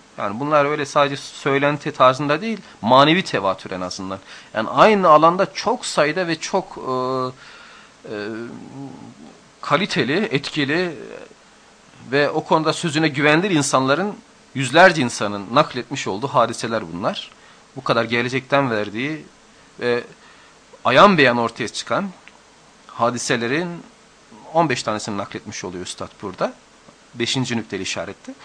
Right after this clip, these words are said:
Bunların bu kadarını işittin. Manevi tevatür derecesinde kat'i bir kısmını duydun.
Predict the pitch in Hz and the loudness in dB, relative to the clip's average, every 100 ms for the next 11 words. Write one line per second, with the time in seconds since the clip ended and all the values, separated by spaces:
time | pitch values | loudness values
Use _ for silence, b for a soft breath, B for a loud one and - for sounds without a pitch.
0 | B - 220 190 190 214 135 143 170 - | B -2 0 0 0 2 2 0 -2 -6
1 | - 117 87 B B B B B 113 147 | -6 -8 -8 B B B B B 6 8
2 | 180 220 - 202 202 190 - 233 175 165 | 8 6 2 4 6 6 4 -4 2 2
3 | 160 156 160 143 151 147 202 147 - - | 2 0 0 2 2 0 -2 -4 -6 -4
4 | 139 135 117 117 104 | -4 -2 -4 -4 -6